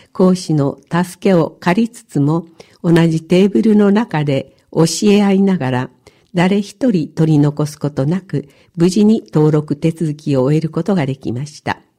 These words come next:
受講生からは、「今後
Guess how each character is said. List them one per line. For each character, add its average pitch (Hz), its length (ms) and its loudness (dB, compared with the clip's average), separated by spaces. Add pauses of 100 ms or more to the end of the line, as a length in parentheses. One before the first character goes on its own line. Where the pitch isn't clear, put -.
(480)
受 170 160 -2
講 165 240 0
生 156 240 -2
か 151 160 -6
ら 139 120 -4
は、 143 220 -6 (400)
「今 160 280 0
後 156 360 -4